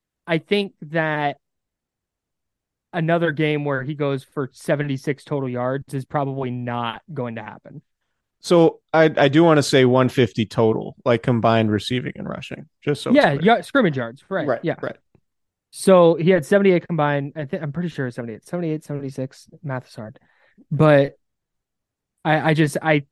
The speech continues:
Speaker 1: I don't think that we're gonna see a lot of games in a row where McCaffrey just is not super productive. And the
Speaker 2: Ye-
Speaker 1: Cardinals can't play defense. So
Speaker 2: Yeah.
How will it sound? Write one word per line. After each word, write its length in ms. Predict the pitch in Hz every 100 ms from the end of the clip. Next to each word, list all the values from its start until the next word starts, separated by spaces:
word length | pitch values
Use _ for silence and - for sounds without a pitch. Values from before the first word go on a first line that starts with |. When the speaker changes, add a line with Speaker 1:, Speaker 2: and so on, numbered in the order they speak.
| _ _
Speaker 1:
I 120 | 156
don't 180 | 180 175
think 220 | 190 175
that 80 | 170
we're 160 | 151 143
gonna 180 | 147
see 160 | 135 147
a 80 | 135
lot 400 | 127 131 131 131
of 100 | 120
games 440 | 131 127 123 120
in 60 | 123
a 40 |
row 220 | 120 120
where 180 | 117 117
McCaffrey 580 | 117 110 120 117 127 117
just 280 | 120 113 127
is 180 | 120 117
not 320 | 123 113 -
super 260 | - 135
productive. 460 | 120 117 - - - _ _ _ _ _ _ _ _ _ _ _ _ _ _ _ _ _ _ _ _ _ _ _ _ _ _ _ -
And 100 | 208
the 40 |
Speaker 2:
Ye- 80 | 226
Speaker 1:
Cardinals 260 | 262 262 247
can't 160 | 262
play 140 | 226 226
defense. 420 | 196 127 110 - _ _
So 320 | - 147 127 _ _ _ _ _ _
Speaker 2:
Yeah. 80 | -